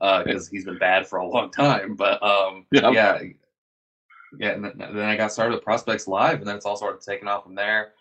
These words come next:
Speaker 1: writing for Just Baseball, which is really fun. We did a, we do a bunch of, like, content that also gets turned into TikToks, and it's a really fun place to write,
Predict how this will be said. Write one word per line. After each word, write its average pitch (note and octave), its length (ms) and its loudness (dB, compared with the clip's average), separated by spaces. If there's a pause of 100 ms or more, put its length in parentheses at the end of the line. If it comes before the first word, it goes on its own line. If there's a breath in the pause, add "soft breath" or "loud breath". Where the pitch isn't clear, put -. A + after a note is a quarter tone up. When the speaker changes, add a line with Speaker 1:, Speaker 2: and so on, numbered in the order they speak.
(120)
Speaker 1:
writing F#2 240 0
for F#2 120 -6
Just G2 260 -6
Baseball, G#2 460 -2
which G2+ 200 -4
is F#2+ 120 -8
really G2 180 -2
fun. F#2+ 240 -2
We G2 80 -10
did F#2 120 -6
a, F2+ 200 -4 (260)
we - 60 -6
do G#2 60 2
a G2 40 0
bunch F#2+ 220 -2
of, F#2 80 -4
like, F2+ 280 -4
content F#2+ 440 0
that F#2 80 -2
also F#2+ 200 -2
gets F#2 140 -6
turned F#2+ 300 -10
into - 60 -18
TikToks, G#2 720 -2
and F#2+ 80 -8
it's F2+ 100 -12
a F#2 80 -6
really F#2+ 220 -4
fun F#2+ 180 -6
place F#2 220 -6
to F#2 80 -12
write, F#2 200 -4